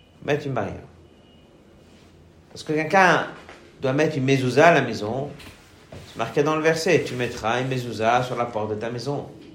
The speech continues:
C'est pas marqué, si un jour tu construis une nouvelle maison, tu dois mettre une mezouza.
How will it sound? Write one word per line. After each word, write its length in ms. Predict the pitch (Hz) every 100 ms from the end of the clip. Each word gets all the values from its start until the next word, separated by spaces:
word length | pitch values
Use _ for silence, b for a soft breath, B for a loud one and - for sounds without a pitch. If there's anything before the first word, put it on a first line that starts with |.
| - - -
C'est 180 | -
pas 140 | - 131
marqué, 460 | 117 107 139 151
si 120 | - 117
un 120 | 107
jour 180 | 123 135
tu 120 | 113
construis 480 | 107 104 - 139 135
une 120 | 117
nouvelle 320 | 135 131 127
maison, 400 | 123 110 156 170
tu 140 | -
dois 120 | 123 123
mettre 200 | 127 135
une 60 |
mezouza. 460 | 139 151 185 -